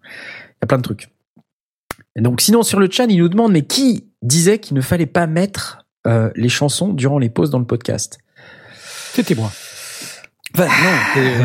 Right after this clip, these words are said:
Speaker 2: c'est pas ça, c'est que, c'est, je disais pas qu'il fallait pas mettre. <laughs> C'est que ça me faisait chier d'écouter des chansons pendant que j'écoutais un podcast.
Speaker 1: Alors,
Speaker 2: Mais, euh,
Speaker 1: alors,
Speaker 2: effectivement,
Speaker 1: dis
Speaker 2: quand
Speaker 1: aux
Speaker 2: c'est des
Speaker 1: gens
Speaker 2: chansons
Speaker 1: pourquoi.
Speaker 2: appuis.
Speaker 1: Dis,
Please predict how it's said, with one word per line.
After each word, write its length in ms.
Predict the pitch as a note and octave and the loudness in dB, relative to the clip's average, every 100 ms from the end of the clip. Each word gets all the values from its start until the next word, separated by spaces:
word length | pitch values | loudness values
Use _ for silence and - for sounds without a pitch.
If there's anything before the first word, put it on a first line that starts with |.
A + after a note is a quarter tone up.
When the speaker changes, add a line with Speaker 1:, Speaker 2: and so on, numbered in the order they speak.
| C#3 | 2
Speaker 2:
c'est 160 | - | 4
pas 80 | - | 4
ça, 180 | - G3 C#4 | 4 2 0
c'est 100 | C4 | 2
que, 120 | - G#3 - - - - - F3 | 2 2 -2 -6 -8 -10 -14 -8
c'est, 240 | - E3+ | -4 -2
je 100 | A2+ | 0
disais 200 | D3 F3+ | 2 2
pas 120 | C4 | -2
qu'il 120 | D#3 | -4
fallait 380 | B2+ B2 F3 E3 | -6 -2 0 0
pas 160 | D3+ G3 | 0 -2
mettre. 240 | C4 - - | -2 -4 -6
<laughs> 40 | |
C'est 200 | - E3 | -2 -2
que 40 | - | 0
ça 100 | B2+ | 0
me 80 | |
faisait 300 | C#3+ B2 C3+ | 0 0 0
chier 360 | A2+ - F#3 A#3 D3 D3 - F3 | -2 -2 0 0 -4 -14 -6 -4
d'écouter 680 | C3 C#3 - A2+ - G#3 D#3+ | -2 -4 -4 -2 -2 0 0
des 120 | D3+ | 0
chansons 460 | - D3 - F3+ E3+ - C3 | 0 -2 0 -2 -2 -10 -6
pendant 140 | C#3 C#3 | 0 0
que 60 | |
j'écoutais 300 | B2+ B2+ D3+ D3+ | 0 -2 0 0
un 80 | |
podcast. 540 | B2 C3+ - A#2+ - - - - | 0 -2 -2 -4 -6 -18 -10 -2
Speaker 1:
Alors, 140 | B2+ | 0
Speaker 2:
Mais, 160 | B2+ B2+ | 2 2
euh, 200 | A#2 A#2 A#2 A2 B2+ A#2+ | 2 0 0 0 -2 0
Speaker 1:
alors, 160 | A#2+ | 0
Speaker 2:
effectivement, 120 | D3 F3+ | 2 2
Speaker 1:
dis 80 | B3 | 2
Speaker 2:
quand 100 | D3+ | 2
Speaker 1:
aux 60 | |
Speaker 2:
c'est 60 | D3 | 4
des 40 | |
Speaker 1:
gens 100 | C#3+ G3 | 2 2
Speaker 2:
chansons 180 | - E3 | 0 -2
Speaker 1:
pourquoi. 240 | D#3 A2+ | 2 0
Speaker 2:
appuis. 500 | G#2+ - F#3+ G#3+ C#3 | 0 -2 2 2 0
Speaker 1:
Dis, 160 | A#2+ | 0